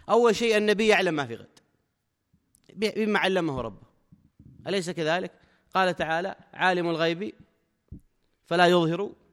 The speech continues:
على غيبه أحدا إلا من ارتضى من رسول". إذا أر-، اللي يرتضيه من رسول يطلعه على بعض ما في الغد، أول شيء هالكلمة ما بكفر، لكن بالإض-، بالعموم ما فيها خير، يعني تجر إلى الكفر، وهو أن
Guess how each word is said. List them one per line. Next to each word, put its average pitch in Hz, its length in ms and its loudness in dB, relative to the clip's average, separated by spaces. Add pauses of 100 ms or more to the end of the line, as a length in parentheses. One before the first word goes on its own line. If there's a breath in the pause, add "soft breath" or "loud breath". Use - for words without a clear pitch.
(380)
على 160 240 0
غيبه 151 500 -2
أحدا 170 440 -2
إلا 196 260 4
من 180 80 6
ارتضى 170 360 2
من 131 80 -2
رسول". 110 300 -14 (1040)
إذا 190 280 -2
أر-، 196 200 -2
اللي 196 280 0
يرتضيه 202 400 6
من 196 80 6
رسول 180 440 2 (100)
يطلعه 190 440 2
على 160 240 2
بعض 165 240 2
ما 160 200 0
في 135 60 -12
الغد، 110 260 -10
أول 208 240 2
شيء 208 120 2
هالكلمة 180 360 0
ما 196 120 -2
بكفر، 120 320 -12 (920 soft breath)
لكن 233 380 2 (140)
بالإض-، 240 420 -2
بالعموم 220 600 2 (100)
ما 208 160 -2
فيها 165 160 -4
خير، 123 200 -18 (140)
يعني 165 300 -10
تجر 208 440 -8
إلى 190 360 -6 (500 soft breath)
الكفر، 147 380 -6 (120)
وهو 165 240 -4
أن 170 200 -2